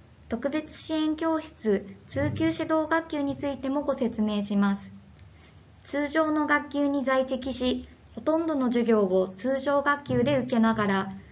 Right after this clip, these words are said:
週に一回程度、学校内の別の場所で、個別または小集団で、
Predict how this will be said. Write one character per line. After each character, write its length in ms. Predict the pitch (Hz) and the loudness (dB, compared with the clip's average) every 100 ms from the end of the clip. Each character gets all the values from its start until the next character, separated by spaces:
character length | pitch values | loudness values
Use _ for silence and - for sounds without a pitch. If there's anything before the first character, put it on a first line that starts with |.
| - | -18
週 240 | - 285 | -4 0
に 220 | 269 214 | 4 4
一 160 | 196 - | 2 0
回 220 | 240 240 | -2 -2
程 220 | 247 277 | 4 4
度、 300 | 226 214 202 - - - - | 6 2 0 -6 -20 -20 -8
学 360 | 214 208 269 | -6 -2 0
校 80 | 277 | 2
内 240 | 254 226 202 | 2 2 2
の 260 | 190 190 - | 0 -2 -4
別 240 | 196 247 | -4 0
の 140 | 262 262 | 0 0
場 120 | 277 | -2
所 160 | 277 | 0
で、 260 | 254 254 254 - - - - | -2 -2 -4 -14 -20 -20 -10
個 80 | - | -4
別 480 | 214 240 240 247 247 - | 0 0 0 -2 -4 -6
ま 100 | 202 | -4
た 160 | 269 | -2
は 220 | 240 202 | 0 0
小 260 | 202 262 277 | -2 -2 -2
集 260 | 269 320 302 | -2 -6 -2
団 240 | 247 226 | 0 0
で、 240 | 202 202 | 0 -2